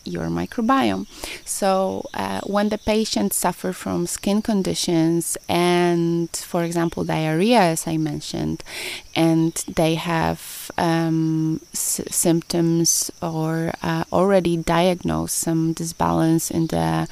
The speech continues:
insulin glucose, um, hormones, then, um, there's always a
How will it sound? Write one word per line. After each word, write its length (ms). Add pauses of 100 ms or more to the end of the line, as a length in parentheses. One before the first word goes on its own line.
(460)
insulin 600
glucose, 840
um, 1000
hormones, 720 (560)
then, 840
um, 640 (100)
there's 460
always 920 (100)
a 560